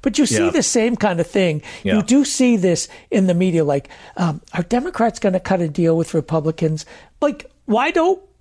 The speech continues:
Speaker 1: Republicans cut a deal with Democrats? And you ask that question and they look at you like you're crazy. But, you know, <laughs> if, if, and I think a lot of focus has to be on those eighteen Republicans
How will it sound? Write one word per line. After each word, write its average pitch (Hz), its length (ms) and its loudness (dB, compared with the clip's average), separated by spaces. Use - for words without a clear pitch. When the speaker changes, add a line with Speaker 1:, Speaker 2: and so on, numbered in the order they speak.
Speaker 1:
Republicans 226 560 0
cut 214 160 2
a 196 40 -2
deal 202 200 2
with 202 100 2
Democrats? 214 560 -2
And 175 240 0
you 196 300 -2
ask 196 220 -4
that 196 200 0
question 165 380 -2
and 143 160 -4
they 170 120 0
look 175 200 0
at 156 120 -6
you 180 120 2
like 151 300 -2
you're 160 140 -2
crazy. 214 560 -2
But, - 340 -4
you 311 120 2
know, 160 300 0
<laughs> - 480 -4
if, - 180 0
if, 240 100 0
and 214 120 2
I 269 140 0
think 226 360 -2
a 190 80 2
lot 170 240 0
of - 60 -2
focus 165 440 -2
has 165 160 0
to - 100 -8
be 139 360 -4
on 156 120 -2
those 135 340 -4
eighteen 254 540 -2
Republicans 160 840 -2